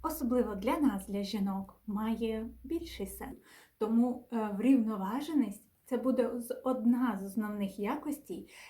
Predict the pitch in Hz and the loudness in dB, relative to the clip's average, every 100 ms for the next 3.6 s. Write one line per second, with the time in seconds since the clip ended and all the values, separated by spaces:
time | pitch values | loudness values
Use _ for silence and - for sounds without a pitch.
0 | - 285 285 254 254 269 330 320 285 208 | 2 4 4 2 0 0 -4 2 2 2
1 | 190 202 196 220 285 277 254 233 - _ | -2 0 2 0 0 -2 -2 -6 -8 _
2 | _ _ _ _ _ _ _ _ 202 220 | _ _ _ _ _ _ _ _ 0 4
3 | 277 240 196 - - | 4 4 0 -8 -14